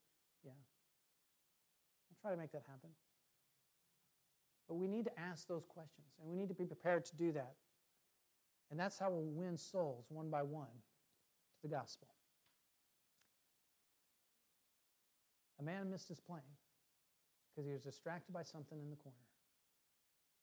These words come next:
Not necessarily a bad thing, but he was distracted.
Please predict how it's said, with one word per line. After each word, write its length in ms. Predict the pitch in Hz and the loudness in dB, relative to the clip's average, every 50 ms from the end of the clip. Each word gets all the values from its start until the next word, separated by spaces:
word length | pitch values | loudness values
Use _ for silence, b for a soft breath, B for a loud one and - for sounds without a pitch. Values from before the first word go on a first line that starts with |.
| _ _ | _ _
Not 120 | 196 208 | -6 -4
necessarily 480 | 208 196 - - - - 202 202 196 185 | -4 -4 -6 -10 -8 -4 -2 0 0 2
a 20 | |
bad 300 | 175 165 170 160 156 143 | 2 2 2 0 0 -4
thing, 240 | - 135 127 139 160 - _ _ _ _ _ _ _ _ _ _ _ _ _ _ _ _ | -8 -16 -18 -18 -20 -20 _ _ _ _ _ _ _ _ _ _ _ _ _ _ _ _
but 80 | _ - | _ -6
he 60 | 160 | -6
was 120 | 151 135 | -6 -4
distracted. 500 | - 143 - - 156 131 104 - _ - | -6 -10 -12 -12 -14 -14 -14 -18 _ -20